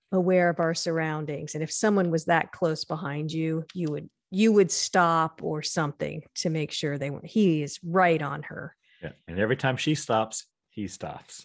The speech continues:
Speaker 2: So it's,
Speaker 1: Exactly.
Speaker 2: it's, he's not being
Speaker 1: He's a terrible
Speaker 2: coy at all
Speaker 1: follower.
Speaker 2: or whatever.
Speaker 1: Yeah.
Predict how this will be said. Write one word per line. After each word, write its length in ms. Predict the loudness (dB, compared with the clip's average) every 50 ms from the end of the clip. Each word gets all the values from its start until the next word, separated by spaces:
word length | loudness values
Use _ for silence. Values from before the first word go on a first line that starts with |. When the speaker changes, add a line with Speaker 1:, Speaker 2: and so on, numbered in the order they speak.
| -6 0
Speaker 2:
So 120 | 2 2
it's, 100 | 2 4
Speaker 1:
Exactly. 540 | 4 4 2 2 0 2 4 4 4 4 4
Speaker 2:
it's, 200 | 2 0 -2 -6 _ _ _ _ _ _
he's 180 | -2 0 0 2
not 240 | 2 2 2 2 0
being 480 | -2 0 0 0 -2 -2 -4 -6 -8 -10 _ _ _ _ _ _ _ _ _ -4
Speaker 1:
He's 280 | 0 2 2 2 2
a 60 | 0
terrible 680 | -2 2 2 4 4 6 4 4 4 2 2 4 4 4
Speaker 2:
coy 220 | 6 6 6 4
at 60 | 4
all 60 | 2 2 2 2
Speaker 1:
follower. 300 | 2 0 0 -2 -4 -6
Speaker 2:
or 40 | -6
whatever. 180 | -6 -4 -2 0
Speaker 1:
Yeah. 180 | 0 0 -2